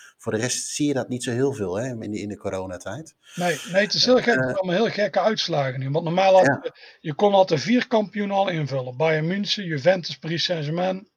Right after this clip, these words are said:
Speaker 2: en Celtic.
Speaker 1: Ja.
Speaker 2: Maar dat is overal nu, is het heel spannend. Alleen hier niet,
Speaker 1: Ja.
Speaker 2: maar hier is het net omgedraaid. Nou is het Rangers heel ver, eh,
Speaker 1: <laughs> Ja,
Speaker 2: heel ver
Speaker 1: ja.
Speaker 2: voor.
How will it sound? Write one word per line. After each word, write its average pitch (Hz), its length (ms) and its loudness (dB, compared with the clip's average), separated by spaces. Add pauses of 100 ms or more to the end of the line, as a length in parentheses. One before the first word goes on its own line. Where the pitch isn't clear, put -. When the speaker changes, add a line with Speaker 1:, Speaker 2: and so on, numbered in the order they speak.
Speaker 2:
en 160 160 -6
Celtic. 139 600 0 (560)
Speaker 1:
Ja. - 220 -6 (220)
Speaker 2:
Maar 160 360 0
dat 175 160 8
is - 120 -4
overal 170 500 6
nu, 160 380 -4
is 160 180 -12
het 156 120 -14
heel 180 160 0
spannend. 214 560 0
Alleen 170 300 0
hier 214 200 0
niet, 233 160 -2
Speaker 1:
Ja. 240 60 2
Speaker 2:
maar 185 80 2
hier 190 80 -6
is 151 80 -6
het 175 80 -6
net 185 200 -4
omgedraaid. 160 500 0
Nou 156 140 0
is 151 80 -8
het 160 100 -10
Rangers 185 360 -4
heel 139 200 0
ver, 131 280 -4
eh, 131 220 -8 (220)
Speaker 1:
<laughs> - 240 -10
Ja, 113 160 -4 (140)
Speaker 2:
heel 156 180 0
ver 131 200 -4
Speaker 1:
ja. 123 180 2
Speaker 2:
voor. - 360 -16